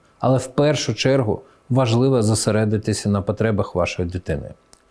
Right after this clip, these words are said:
Ваша мета полягає в тому, щоб створити безпечне місце, де ваша дитина могла б довіряти вам, вислухати, висловити занепокоєння, але без засудження чи звинувачення. Замість того,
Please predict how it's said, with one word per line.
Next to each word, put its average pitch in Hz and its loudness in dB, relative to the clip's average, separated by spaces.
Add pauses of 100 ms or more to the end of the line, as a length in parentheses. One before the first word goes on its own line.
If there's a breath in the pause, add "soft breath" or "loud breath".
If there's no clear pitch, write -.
(440 soft breath)
Ваша 143 2
мета 160 2
полягає 135 2
в 127 -4
тому, 175 4
щоб - 0
створити 131 2
безпечне 131 0
місце, 123 2
де 131 2
ваша 131 0
дитина 113 0 (300 soft breath)
могла 135 4
б 135 2
довіряти 127 4
вам, 127 2
вислухати, 123 2
висловити 120 2
занепокоєння, 120 0 (500 soft breath)
але 135 4
без 131 0
засудження 113 2 (280)
чи 127 0
звинувачення. 113 0 (580 loud breath)
Замість 156 4
того, 208 2